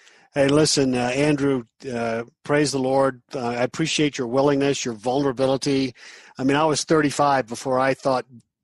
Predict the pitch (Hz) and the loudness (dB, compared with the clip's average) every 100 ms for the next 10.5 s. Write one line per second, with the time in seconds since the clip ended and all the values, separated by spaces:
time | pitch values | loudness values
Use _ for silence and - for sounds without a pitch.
0 | _ _ 143 151 131 139 139 - 131 120 | _ _ -2 0 0 2 2 2 -2 -2
1 | 117 - - - - _ - _ 151 135 | -6 -6 -8 -10 -16 _ -20 _ -12 -8
2 | 147 139 120 110 107 131 143 139 170 160 | -2 0 -2 -6 -4 -4 -2 0 0 2
3 | 170 190 170 139 135 135 120 127 123 131 | 2 4 2 2 -2 -2 -2 -2 -2 -6
4 | 120 120 107 - 135 127 - 147 170 175 | -8 -8 -10 -8 -6 -6 -6 0 2 4
5 | 180 185 190 202 156 107 - - - - | 2 4 4 6 2 0 -12 -16 -20 -16
6 | - 165 - 160 _ - 180 185 - - | -8 -8 -8 -14 _ -10 -8 -8 -10 -18
7 | - - - 127 123 123 123 123 123 131 | -16 -16 -6 -2 0 0 0 0 -2 -2
8 | 147 170 - 143 147 156 151 - 151 170 | 0 0 -2 -2 0 0 -2 -6 -2 -2
9 | 175 196 156 208 180 127 143 156 202 165 | 0 0 2 0 -2 -4 -4 0 -2 0
10 | 180 190 180 185 | 2 2 4 2